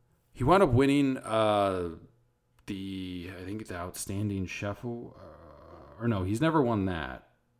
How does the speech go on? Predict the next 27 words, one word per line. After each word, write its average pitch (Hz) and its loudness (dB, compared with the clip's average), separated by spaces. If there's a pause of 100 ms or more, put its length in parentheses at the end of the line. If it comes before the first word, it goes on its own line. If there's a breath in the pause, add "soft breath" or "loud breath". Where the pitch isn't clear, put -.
(180)
that 90 -4 (260)
James 73 -12
Beard 71 -10
Award. 67 -14
Uh, 78 -10
he's 82 -14
won 104 -2
the 98 0
Outstanding 87 -4
Service 123 -4
Award, 107 -2
Best 85 -2
Chef - -8
West 90 0
winner 90 -2
in 82 -6
two 85 -10
thousand 78 -10
thirteen. 82 -6 (420)
He's 120 -2
been 135 4
nominated 104 2
for 98 -4
the 92 0
Outstanding 87 -2
Chef - -6
Award 82 -6